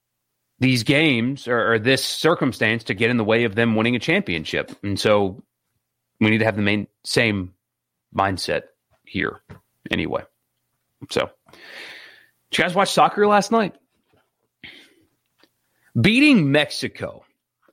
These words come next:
in the second trophy game of the summer, this time with our C team, basically. Now, there's a few guys that, that'll make the senior team for World Cup qualifying, but, like, you know, like Hoppy and I think Ariola and, um,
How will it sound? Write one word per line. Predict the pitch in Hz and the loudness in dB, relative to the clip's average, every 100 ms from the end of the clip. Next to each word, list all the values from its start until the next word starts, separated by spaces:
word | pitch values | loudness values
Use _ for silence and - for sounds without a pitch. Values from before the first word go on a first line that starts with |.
| _ _ - | _ _ 0
in | 180 | 2
the | 156 | 2
second | - 240 220 254 | 2 0 2 -2
trophy | - 208 196 190 | 2 2 4 2
game | 151 160 156 | 4 4 4
of | 127 | 0
the | 104 | -2
summer, | - - 151 92 64 - _ _ _ _ _ | -4 2 2 0 -8 -18 _ _ _ _ _
this | 117 233 254 - | 0 0 0 -4
time | 170 151 139 127 120 - _ _ _ | 0 2 2 0 -4 -10 _ _ _
with | 135 156 | 0 4
our | 156 143 | 4 2
C | - - - 190 | 0 -8 -2 -2
team, | 160 - 95 82 95 _ | -2 -6 -6 -6 -12 _
basically. | 113 113 - 90 69 62 - | -2 0 -4 -8 -10 -8 2
Now, | 185 | 4
there's | 240 196 | 4 0
a | |
few | - 160 | 0 2
guys | 127 110 104 92 - | 2 2 0 -4 -2
that, | 113 95 | -2 0
that'll | 113 107 | 0 0
make | 101 | -2
the | 95 | -6
senior | - 110 101 | -4 -2 -2
team | 92 101 | -2 -4
for | 92 | -4
World | 87 98 98 | -2 -2 0
Cup | 80 | -2
qualifying, | - 92 101 117 117 110 | 0 0 2 0 0 -2
but, | 123 82 | -2 0
like, | 104 98 _ _ _ _ _ _ _ _ | -2 -4 _ _ _ _ _ _ _ _
you | 107 | -2
know, | 107 104 | 0 -4
like | 101 | -4
Hoppy | - 107 - 110 107 101 | 2 0 2 2 4 2
and | 95 90 - _ - | 0 -4 -8 _ -14
I | |
think | 98 101 | -6 0
Ariola | 104 101 101 104 104 104 | 2 4 2 2 2 2
and, | 92 90 90 _ _ _ _ _ | 0 -4 -12 _ _ _ _ _
um, | - 71 69 - | -4 -4 -6 -12